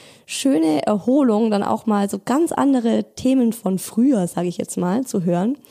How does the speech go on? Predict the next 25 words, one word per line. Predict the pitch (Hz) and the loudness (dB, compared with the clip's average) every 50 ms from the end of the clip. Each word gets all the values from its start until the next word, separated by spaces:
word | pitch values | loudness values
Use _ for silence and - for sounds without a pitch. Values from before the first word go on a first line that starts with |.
| - - - - - - - _ | -20 -20 -20 -20 -20 -20 -14 _
Wie | - 220 247 254 262 262 - - - 226 | 0 2 2 4 4 2 0 -2 -8 -6
zum | - 226 220 214 | -4 -2 0 2
Beispiel, | 202 208 214 214 - - 214 202 | 2 2 0 0 0 0 0 2
ja, | 196 196 196 202 196 | 2 2 2 2 2
was | 190 196 196 - - | 0 0 0 -2 -2
geht | - 202 185 - | -2 -2 -2 -2
grad | - - 202 196 - | -6 -4 -2 0 0
ab | 196 196 196 - - - - - - | 0 -2 -2 -4 -12 -16 -16 -6 -4
auf | 190 185 - - | -4 -4 -4 -4
der | - 208 - - | -2 -2 -2 0
Arbeit? | 196 196 196 190 185 180 185 185 196 - - _ - 277 302 294 285 277 262 233 190 - | 0 -2 0 0 0 0 0 -2 -4 -6 -14 _ -16 -14 -12 -12 -12 -12 -12 -14 -8 -6
Wer | 196 185 208 214 214 214 214 202 196 180 | -2 0 2 2 2 2 2 0 2 0
hat | 196 185 - - | -2 -2 0 0
mit | 214 196 180 185 175 | 0 0 0 -2 -2
wem | 202 202 208 202 202 | 0 2 2 2 2
Beef | 190 214 208 214 220 208 - | 0 0 0 0 0 -2 -2
und | - 208 208 | -2 -2 -2
so? | 196 - 185 185 202 240 262 - _ _ _ _ _ | 0 0 0 0 0 0 -2 -4 _ _ _ _ _
Und | - 269 269 | -2 0 2
dann | 277 277 | 2 0
finde | 269 - 277 285 285 294 | 0 0 0 0 2 0
ich's | 269 - - | -2 -2 0
mindestens | 254 262 294 339 349 359 330 - 311 294 - | 0 2 4 2 2 0 -2 -4 -6 -4 -2
genauso | 285 262 254 254 262 302 294 247 226 | -2 0 0 0 0 0 0 0 -2
schade, | - - - 190 190 190 208 220 247 285 | -2 -2 -2 -2 0 0 0 0 0 -2